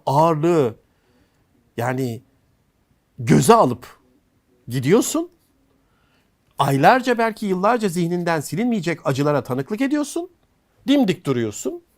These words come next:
Ee, ve geldiğinde yine kendi kendini şifalandırmakla günlerini geçiriyorsun. Ağır yükler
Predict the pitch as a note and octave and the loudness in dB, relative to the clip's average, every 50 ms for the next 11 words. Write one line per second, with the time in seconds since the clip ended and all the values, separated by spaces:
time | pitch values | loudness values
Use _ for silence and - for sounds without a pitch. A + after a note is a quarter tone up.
0 | _ _ _ _ _ _ _ _ _ _ _ _ _ _ - - - B2 B2 A#2 | _ _ _ _ _ _ _ _ _ _ _ _ _ _ -12 -8 -4 -4 -2 -2
1 | A#2 A2 C3 B2 A2 C3+ C3+ C3+ C3+ B2 B2+ C3 B2 A#2+ A#2+ F3+ A3+ D4 D#4+ D#4 | -2 -4 -4 -2 0 0 0 0 0 -2 -2 -4 -4 -4 -4 -4 -4 -4 -6 -8
2 | G#3 D#3 F3+ A3 G#3+ A3 - F#3+ G3 A3 B3 A#3+ - G3+ F#3+ F3+ F3+ F#3 G#3+ C4 | -6 -4 -4 -4 -4 -4 -6 -6 -6 -6 -8 -8 -8 -8 -8 -6 -6 -4 -4 -4
3 | D4 D4+ D#4+ _ _ _ _ _ - - - D3+ F#3 F#3 F#3+ G3+ G3+ G3+ G3+ A3 | -4 -8 -14 _ _ _ _ _ -14 -12 -8 -2 0 2 2 2 2 2 0 -2
4 | A3 A#3 C4 C4+ C4+ - - F3+ D3 A#2 - _ _ _ _ _ _ - C#3 C3 | -2 -2 -2 -4 -4 -4 -4 -4 -4 -4 -8 _ _ _ _ _ _ -4 -4 -2
5 | C3 B2+ A#2+ A2+ A2+ G#2+ G#2+ G#2 - - - G2+ F#2+ F#2+ - - - _ _ _ | -2 -4 -6 -6 -6 -8 -10 -10 -12 -16 -16 -16 -16 -16 -20 -20 -20 _ _ _
6 | _ _ _ _ _ _ _ _ _ _ _ _ _ _ _ _ _ _ _ _ | _ _ _ _ _ _ _ _ _ _ _ _ _ _ _ _ _ _ _ _
7 | _ _ _ _ _ - G2 F#2+ G2+ C3 F#3 G3 - - - - - _ _ _ | _ _ _ _ _ -10 -8 -8 -6 -8 -8 -8 -10 -12 -16 -20 -20 _ _ _
8 | _ | _